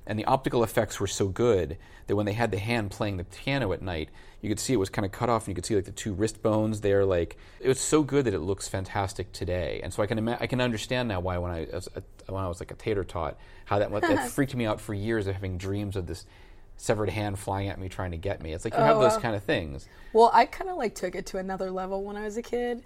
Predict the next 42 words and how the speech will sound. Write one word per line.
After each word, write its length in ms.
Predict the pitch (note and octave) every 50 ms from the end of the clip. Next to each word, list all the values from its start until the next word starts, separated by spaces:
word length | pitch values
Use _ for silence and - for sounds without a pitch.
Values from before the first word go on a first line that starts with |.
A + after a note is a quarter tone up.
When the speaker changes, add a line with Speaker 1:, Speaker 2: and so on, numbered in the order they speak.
| - -
Speaker 1:
Uh-oh. 240 | F2 - - F#2 F2
Speaker 2:
Like, 400 | A3 G#3+ G#3 F#3 - - - - - A3+
I 140 | A#3 G#3 G3+
know, 240 | A#3 G3+ G3+ G#3
it's 160 | A3+ A3+ - -
so 380 | - - - - A3+ G3+ G#3 G#3+
twisted, 580 | G#3 - - G3 - - - - - D4+ C#4
but 120 | - - -
I 80 | D4+
feel 180 | - - G4 F#4+
like 140 | G#4+ A#4 -
there's 200 | - A4+ A4 A4 - -
other 200 | - - F4+ F4+
girls 520 | - - D#4+ D#4 D#4+ E4 E4 - - - - - - -
that 200 | - - - - A#3+
maybe, 380 | B3 B3 B3+ B3+ C4+ A#3 - - - - - - - - - -
horror 300 | - A#3+ B3+ C4 C4+ C4
goth 320 | A#3 B3 A#3+ B3 B3 -
girls, 320 | - B3+ B3+ B3+ B3+ A#3+ A#3+
if 140 | A3+ -
you're 140 | - - -
out 220 | - G#3+ A3+ A3 -
there, 240 | A#3 A#3+ A#3+ A#3+ A#3+ -
Speaker 1:
Oh, 40 |
sure. 320 | - - - F2+ A2+ A2+ F2+ -
Speaker 2:
and, 340 | G3+ G3+ G3+ G3 F#3+ F#3+ - -
uh, 160 | G3+ G3 F#3+
you 160 | F#3+ F#3+ G3+
wanna 160 | A3+ A#3 A#3
leave 260 | A3+ A#3 A3+ A3+ G#3
something 300 | - - A3+ A3+ A3+ A3+
in 80 | G#3 F#3+
the 40 | F#3
comments 520 | - - - G#3+ G#3+ G#3+ G#3+ A3 A3 A3 -
about 320 | G3+ - A3 A3 G#3+ -
this, 420 | - A3 A3 A3 A3 G#3 - - - - - - -
because 240 | G3 - F#3+ - F#3
I 40 |
think 280 | F3+ - - G#3 G#3+ -
it's 140 | - - A3
a 20 |
thing. 580 | - - - A3 G3 F#3+ F#3+ G3 G#3 A3+ A#3+